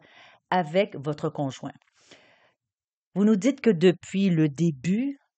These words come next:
vous avez remarqué que pour votre conjoint, euh, le sexe n'était peut-être pas la chose la plus intéressante ou primordiale pour lui, alors que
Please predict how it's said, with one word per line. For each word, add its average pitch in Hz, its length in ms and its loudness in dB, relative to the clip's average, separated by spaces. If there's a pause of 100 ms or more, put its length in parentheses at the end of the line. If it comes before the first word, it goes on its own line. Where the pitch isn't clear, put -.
(140)
vous 151 160 -4
avez 156 220 2
remarqué 160 680 -4
que 143 140 -6
pour 135 240 -8
votre 139 260 -6
conjoint, 165 920 -6
euh, 143 100 -4
le 139 220 -2
sexe - 440 -4
n'était 139 240 -4
peut-être 143 420 -6
pas 151 120 -2
la 143 140 0
chose 147 320 -6
la 139 100 -6
plus 135 260 -8
intéressante 147 840 -4
ou 123 380 -8
primordiale 147 880 -2
pour 143 220 -2
lui, 185 300 -4 (720)
alors 185 320 4
que 214 80 0